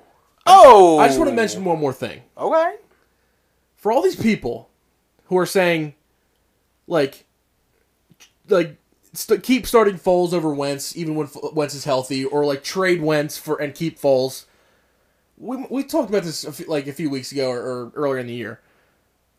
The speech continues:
Speaker 1: What, what is wrong with you? There, there's a few pe-, and there, uh, there's, it's not just a little bit. It's a, it's a hefty amount of people.
Speaker 2: Chippy,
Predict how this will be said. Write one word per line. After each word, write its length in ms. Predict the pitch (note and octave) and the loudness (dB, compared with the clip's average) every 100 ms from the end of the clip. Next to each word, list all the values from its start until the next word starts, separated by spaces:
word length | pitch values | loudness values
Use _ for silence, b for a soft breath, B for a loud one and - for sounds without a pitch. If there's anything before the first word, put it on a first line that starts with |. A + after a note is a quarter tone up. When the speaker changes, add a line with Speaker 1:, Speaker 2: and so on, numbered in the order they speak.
| _ _ _ | _ _ _
Speaker 1:
What, 460 | F3+ A#3+ D#4 - _ _ | -6 -2 -2 -4 _ _
what 300 | F3 G#3+ F4+ | -12 2 4
is 140 | G4+ | 4
wrong 260 | A#3 B3+ C#4 | 4 4 4
with 160 | G#3 | 2
you? 240 | B2+ D#2 - _ _ _ _ _ _ _ _ _ _ _ _ _ _ _ _ | -2 -12 -16 _ _ _ _ _ _ _ _ _ _ _ _ _ _ _ _
There, 120 | C4 - | -6 2
there's 280 | D4 A#4+ | 4 4
a 60 | A4+ | 0
few 200 | - E4+ | 0 2
pe-, 220 | - C#4+ | 4 4
and 100 | B3+ | 4
there, 180 | D#4 D4 | 2 0
uh, 80 | A#3+ | 0
there's, 420 | G#3 A#3 F4+ C4 - | 0 -2 -2 -4 -4
it's 240 | - A3+ - | -2 0 0
not 180 | D#4 | -2
just 180 | D4+ A3+ | -2 -6
a 40 | F3 | 0
little 220 | G#3 F#3 | 2 2
bit. 160 | E3 - | 0 -2
It's 160 | D#4+ | -4
a, 140 | F4+ G#3 _ _ _ _ _ - | -8 -14 _ _ _ _ _ -6
it's 140 | F#4 | -6
a 60 | F#4+ | -2
hefty 320 | F4 - B3 | -2 -2 -2
amount 220 | G#3+ G3+ | 0 -2
of 40 | |
people. 400 | - G#3 - - - _ _ _ _ | -2 -6 -8 -16 -20 _ _ _ _
Speaker 2:
Chippy, 540 | - E3 D#3+ D3+ C#3 | -12 -10 -8 -10 -10